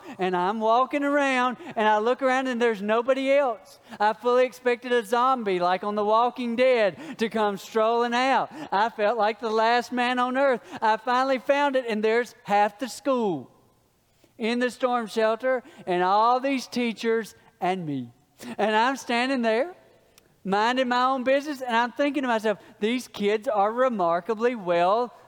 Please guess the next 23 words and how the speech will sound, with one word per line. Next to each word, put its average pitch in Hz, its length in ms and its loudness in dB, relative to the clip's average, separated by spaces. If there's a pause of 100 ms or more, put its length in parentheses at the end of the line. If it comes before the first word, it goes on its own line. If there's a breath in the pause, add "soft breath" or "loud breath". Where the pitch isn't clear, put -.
(120)
behaved." 254 760 2 (680 soft breath)
They're 220 220 0
sitting 254 460 -2
there, 262 340 4 (260 loud breath)
minding 240 540 0
their 254 220 2
own 262 200 0
business. 240 600 0 (200 loud breath)
They 226 160 2
closed 233 540 0
the 262 100 -4
doors, 262 560 2 (300 loud breath)
and 208 200 0
the 196 120 2
longer 277 580 2
we 285 200 0
sat, 240 440 0
the 202 120 0
less 233 420 2
well 226 320 2
behaved 160 960 -2 (320 loud breath)
they 185 240 2
became. 170 500 -4